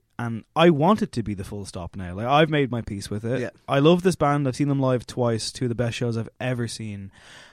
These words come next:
Speaker 1: and I, they are very, very special to me, but ultimately,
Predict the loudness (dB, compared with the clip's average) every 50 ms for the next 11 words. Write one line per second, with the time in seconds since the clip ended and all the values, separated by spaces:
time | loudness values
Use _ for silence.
0 | _ _ -10 -6 -4 -2 -2 -2 -4 -4 -6 -8 _ _ -6 -4 -2 0 0 0
1 | 0 0 2 6 6 6 6 4 2 2 0 -2 -4 -4 -2 -2 -4 -2 -4 -6
2 | -8 -6 -4 -4 -4 -2 -2 0 0 0 0 0 -2 -2 -2 -2 -2 -2 -2 -4